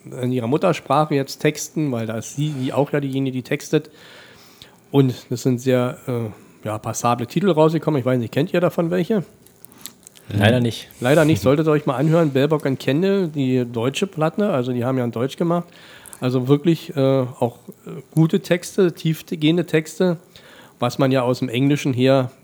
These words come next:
Speaker 1: man geht, wir gehen davon aus, wir verstehen Englisch, ja, aber es gibt ja Menschen, die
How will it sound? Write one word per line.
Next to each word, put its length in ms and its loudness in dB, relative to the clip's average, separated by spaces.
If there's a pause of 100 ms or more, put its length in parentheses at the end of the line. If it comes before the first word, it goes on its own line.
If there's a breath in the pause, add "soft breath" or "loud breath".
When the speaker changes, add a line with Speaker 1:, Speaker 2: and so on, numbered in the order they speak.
Speaker 1:
man 520 -6
geht, 280 -2
wir 120 2
gehen 180 2
davon 240 0
aus, 220 0
wir 100 2
verstehen 400 -4
Englisch, 460 0 (600 loud breath)
ja, 300 -2 (160)
aber 280 2
es 160 -6
gibt 180 -6
ja 80 2
Menschen, 400 -2
die 320 0